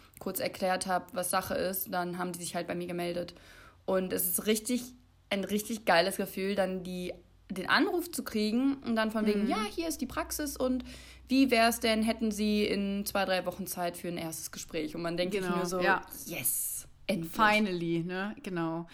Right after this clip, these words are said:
Speaker 2: Aber können wir mal bitte darüber reden, wie unangenehm diese Mailbox-Nachricht von jemand,
Speaker 1: <laughs>
Speaker 2: also von einem war? Also ich hab da wirklich so, ich dachte mir, „Was soll ich denn sagen?“ Also so, „Ähm, hallo, ich bin Hannah und, ähm,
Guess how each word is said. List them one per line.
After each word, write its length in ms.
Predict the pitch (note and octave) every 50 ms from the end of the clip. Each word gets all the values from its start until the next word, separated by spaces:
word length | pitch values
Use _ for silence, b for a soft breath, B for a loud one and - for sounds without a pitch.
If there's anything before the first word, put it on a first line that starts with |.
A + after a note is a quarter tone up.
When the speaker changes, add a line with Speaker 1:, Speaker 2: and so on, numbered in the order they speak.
| B B B B B B B
Speaker 2:
Aber 300 | F#3+ F#3+ F#3 F#3+ F#3+ F#3
können 200 | F#3 - A3+ A3+
wir 80 | A#3 A#3
mal 140 | A3+ G#3 G3
bitte 220 | G#3 G#3+ - A3+
darüber 340 | F#3+ F#3+ F#3+ F#3+ F3+ F3+ F3+
reden, 320 | F3+ F#3 G3+ G3 F#3+ F3+ F3
wie 160 | G3 G3+ G3+
unangenehm 680 | - G#3+ A#3 A#3+ A#3+ A#3+ B3 A#3+ A3 G#3+ G#3 G#3+ A3
diese 340 | G3+ G#3+ G3+ G3+ G#3 G3+ G3 -
Mailbox-Nachricht 1120 | G#3 G#3 G3+ G3+ G3+ A3 A#3 F#3+ F#3+ F#3 - - - F#3 F3 F#3+ F#3+ F#3+ F3+ - - - - _ _
von 460 | - - - G#3 G3 F#3 F3+ E3+ - -
jemand, 340 | - F#3 G3+ G3+ G3 F#3+ C4+
Speaker 1:
<laughs> 160 | C4 B3 -
Speaker 2:
also 180 | G3 G3 F#3 F#3
von 260 | F3 - F#3+ F#3 F#3
einem 240 | F3+ F#3+ G3 F3+ D#3+
war? 280 | F#3 F3+ F3+ F#3 G3 F3
Also 180 | F#3 F#3+ G3+ G3+
ich 160 | - G#3 G#3+
hab 80 | A#3+ A3
da 140 | A3 G#3 G#3
wirklich 180 | G#3 G#3+ G#3+ -
so, 140 | A3 G#3 F#3+ -
ich 140 | - - -
dachte 260 | - G3+ F3+ - - F#3+
mir, 100 | F3 D#3
„Was 220 | - E3 E3 - -
soll 160 | - G3 G3+
ich 140 | F#3+ F3+ -
denn 240 | - F#3 E3+ E3 D#3
sagen?“ 920 | D3+ D3 D3+ F3+ F3 F3 C#4+ F4 D#4+ B3 F3 E3 D#3+ D#3 D3+ D3 C#3+ C#3 B B B B B
Also 220 | B G#3 G3+ G#3 A3
so, 280 | F#3+ G#3+ G3+ G3 - B B B B B B B B B B
„Ähm, 340 | A3+ A3 A3+ A#3 A#3 A3 -
hallo, 340 | A#3+ A#3 C#4 C#4+ C4+ A#3 A3+
ich 160 | G3+ A3 - -
bin 220 | A3+ G#3 F#3+ F3
Hannah 280 | G#3+ A3+ A#3 A#3+ B3 B3
und, 160 | A#3+ A3+ -
ähm, 420 | G#3 A3 G#3+ G#3+ G#3+ G#3 G#3+ -